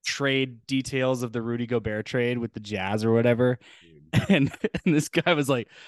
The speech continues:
Speaker 1: "Bro, we can just send him to France for twelve baguettes. This guy is worthless." <laughs>
Speaker 2: Oh, dude.
Speaker 1: That's so funny, dude.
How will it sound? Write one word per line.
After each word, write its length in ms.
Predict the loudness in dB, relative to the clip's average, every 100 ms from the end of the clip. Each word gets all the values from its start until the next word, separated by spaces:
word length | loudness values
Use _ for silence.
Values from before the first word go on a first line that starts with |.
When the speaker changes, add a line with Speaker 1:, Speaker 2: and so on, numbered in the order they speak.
| -20
Speaker 1:
"Bro, 280 | -2 2 2
we 160 | 0 -2
can 160 | -2
just 220 | -2 -2 -4
send 260 | -2 0
him 100 | 0
to 80 | -4
France 460 | -8 -10 -10 -10 -8
for 140 | -8
twelve 400 | -2 2 2 0
baguettes. 580 | -4 -4 -4 -8 -8 -6
This 160 | -6
guy 220 | -2 -2 -2
is 120 | -6
worthless." 760 | -6 -6 -4 -2 -2 -2 -10 -14
<laughs> 40 | -20 -20 _ _ -20 -20 _ _ _ _ _ _ _ _ _ _ -20 -20 _ _ _ _
Speaker 2:
Oh, 460 | -16 -14 -16 -16 -18 _ _ -20 _
dude. 200 | -14 -10
Speaker 1:
That's 220 | -6 -6 -4
so 240 | -4 -4
funny, 340 | -6 -10 -8
dude. 260 | -10 -12 -14